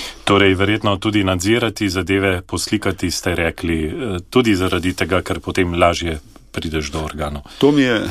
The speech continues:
Speaker 2: sedaj na misel prišlo. Sam, eh,
Speaker 1: Mhm.
Speaker 2: ne znam natančno odgovoriti na to vprašanje. Sam bi verjetno delal tako.
Speaker 1: Eh, gospod Jurij Begoš, čisto za konec, rekli ste, v naslednjem mesecu nekako na Zavodu za gozdove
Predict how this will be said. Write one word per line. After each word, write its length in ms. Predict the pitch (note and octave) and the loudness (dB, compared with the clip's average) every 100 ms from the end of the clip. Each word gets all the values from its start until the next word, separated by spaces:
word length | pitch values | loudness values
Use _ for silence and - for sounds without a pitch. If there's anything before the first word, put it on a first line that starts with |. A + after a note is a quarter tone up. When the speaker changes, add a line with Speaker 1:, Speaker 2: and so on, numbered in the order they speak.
| E2 | -8
Speaker 2:
sedaj 480 | - A2+ - A2+ | -8 -6 -2 0
na 140 | A#2+ A#2 | 2 2
misel 260 | A2 - | 2 0
prišlo. 320 | F#2+ F2+ - E2+ | -2 -4 -4 -2
Sam, 320 | - G#2+ G2 | 2 2 2
eh, 280 | F#2+ F#2+ F#2 | 0 0 0
Speaker 1:
Mhm. 300 | D#2 F#2+ F#2 | 0 0 0
Speaker 2:
ne 100 | F#2 | 0
znam 320 | F2+ G#2+ F2 | 2 2 2
natančno 560 | D2+ D2+ E2 E2 - D2 | -2 -2 -2 -2 -4 -6
odgovoriti 480 | D2+ D#2+ D#2+ D2+ D#2 | -4 -2 0 -2 -6
na 60 | |
to 140 | D2+ E2 | -6 -6
vprašanje. 460 | - F2 E2 D#2 | -4 -4 -2 -2
Sam 240 | - A2 G#2 | 0 2 2
bi 60 | |
verjetno 400 | F2+ F2+ F2+ - | 2 0 -2 -2
delal 260 | E2+ E2 D#2+ | -4 -4 -4
tako. 320 | D2+ - C#2+ - - - - - | -6 -10 -12 -12 -10 -8 -8 -2
Speaker 1:
Eh, 160 | A2 F2+ | 2 4
gospod 400 | F2 F2 A#2 G#2 | 4 4 4 4
Jurij 240 | G#2 F#2+ | 4 2
Begoš, 340 | D#2+ G#2+ G#2+ - | 2 0 0 -2
čisto 380 | - G2+ - E2 | -2 -2 -2 -4
za 120 | E2 | 0
konec, 420 | F#2 G2+ F#2+ - | 2 2 0 -2
rekli 320 | F2+ F2+ F2+ | -2 -2 -2
ste, 180 | E2 F2+ | -2 -2
v 100 | E2+ | 0
naslednjem 640 | E2 D#2 - F2+ E2+ E2+ | -2 -2 0 0 2 -2
mesecu 840 | D#2 F2+ G2+ - G2 - F#2+ E2 - | 0 0 0 0 -4 -2 -2 -2 -2
nekako 440 | - - E2+ - | -4 0 0 0
na 120 | E2 D#2+ | -2 0
Zavodu 480 | F2 D#2 D#2+ E2 D#2 | 0 0 -2 -4 -4
za 220 | D#2+ E2+ | -2 -2
gozdove 520 | D#2 D2 E2+ E2+ E2+ | -2 0 2 2 -2